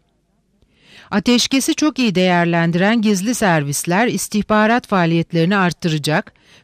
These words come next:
ve süratle İRA'ya sızacaklardır. Sızılacak diğer bir kesimse bölgeyle ilgili haberleri herkesten önce alan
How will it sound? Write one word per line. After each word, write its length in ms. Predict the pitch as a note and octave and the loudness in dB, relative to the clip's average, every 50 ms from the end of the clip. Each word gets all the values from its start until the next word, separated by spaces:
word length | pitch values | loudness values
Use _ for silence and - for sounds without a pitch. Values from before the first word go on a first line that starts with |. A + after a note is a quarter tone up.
| - | -2
ve 80 | F3+ F#3 | 0 0
süratle 640 | - - A3 G#3+ B3 C4+ D4 - - G3 G3+ G#3+ G#3 | 0 0 0 2 2 2 0 0 -2 -2 0 0 0
İRA'ya 480 | F#3 A#3+ C4 A#3 A3 F#3 E3+ E3+ G#3 | 2 0 2 2 2 2 2 0 0
sızacaklardır. 960 | - - A3+ F#3+ G3+ F3 G3 F#3+ F3 - - F#3+ F#3 E3 D3 C3+ B2+ B2+ A#2 - - _ _ _ _ _ _ _ _ _ _ _ _ _ _ _ _ _ _ _ _ _ _ _ _ _ - - _ - | -2 -2 -2 -2 -2 0 0 -2 -2 -2 -2 0 0 0 0 -2 -4 -4 -6 -6 -8 _ _ _ _ _ _ _ _ _ _ _ _ _ _ _ _ _ _ _ _ _ _ _ _ _ -20 -20 _ -6
Sızılacak 760 | - - A3 F#3 G3 A3+ A3 A#3 A3 F3+ B3+ C4+ C#4+ - G#3 | -4 -2 0 0 2 2 2 0 0 2 2 0 0 0 0
diğer 340 | A3+ B3 B3+ B3+ A#3+ G#3+ D#3+ | 2 2 4 4 2 2 0
bir 60 | D#3 | -2
kesimse 720 | - - D#3+ D3+ - - D3+ D3 - - G3 G#3 C4 C#4 - _ _ _ _ _ F3 | -2 -2 -2 0 0 -2 -2 -2 -2 -2 -2 -2 -2 -2 -6 _ _ _ _ _ 2
bölgeyle 560 | G3+ G#3+ A3 A3+ F#3 C4+ C4+ C#4 B3+ A3 G#3 | 4 4 4 4 2 2 2 2 2 2 0
ilgili 380 | F#3+ F#3+ F#3 F3+ F#3 F#3+ G#3 | 0 0 0 0 0 0 2
haberleri 600 | A3 G#3+ G3 F3+ F3+ F3+ F3 F3 F3 F3 F3+ G3+ | 2 2 2 2 2 2 2 2 2 0 0 2
herkesten 640 | G#3+ A3+ B3 C4 B3+ - A3+ G3 E3 E3 F#3+ F3+ E3+ | 2 2 2 0 0 0 0 0 0 0 0 2 2
önce 280 | E3 D#3+ D3+ D3+ F3 | 2 2 0 0 0
alan 400 | D#3 C#3+ D3 D3 D#3 F3 G#3+ C4 | 0 0 0 0 0 0 -2 -2